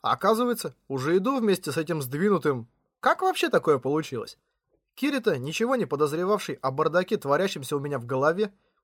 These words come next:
увидел рядом с входом на площадь ларёк с едой и бросился туда. Когда он вернулся, изо рта у него уже торчал огромный хот-дог.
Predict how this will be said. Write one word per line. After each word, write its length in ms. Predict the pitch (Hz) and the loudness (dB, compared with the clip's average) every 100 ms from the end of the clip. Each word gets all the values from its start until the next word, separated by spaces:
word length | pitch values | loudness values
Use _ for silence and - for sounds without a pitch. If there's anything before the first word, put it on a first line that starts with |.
| _ | _
увидел 340 | 160 269 254 | -6 2 6
рядом 240 | 208 202 165 | 6 4 0
с 100 | - | -4
входом 340 | - 220 156 | 2 2 2
на 120 | 156 | 0
площадь 400 | 170 214 208 135 | 2 2 2 0
ларёк 360 | 127 131 208 208 | 0 2 2 0
с 80 | - | -4
едой 380 | 165 196 214 - _ _ | -4 0 0 0 _ _
и 80 | 147 | -8
бросился 500 | 147 175 175 151 143 | -2 0 0 0 -2
туда. 400 | 127 143 131 98 _ _ _ _ _ - | -6 -4 -2 -4 _ _ _ _ _ -8
Когда 240 | 147 151 | 0 4
он 140 | 147 139 | 4 4
вернулся, 560 | 165 185 220 202 185 _ _ _ - | 0 2 0 -2 -6 _ _ _ -2
изо 200 | 151 175 | 2 4
рта 180 | 262 | 6
у 80 | 240 | 6
него 180 | 196 175 | 4 2
уже 160 | 160 147 | 2 2
торчал 420 | 147 139 190 170 | 0 4 4 4
огромный 380 | 139 147 156 147 | 2 2 0 0
хот-дог. 500 | 160 143 139 117 | -2 0 0 -2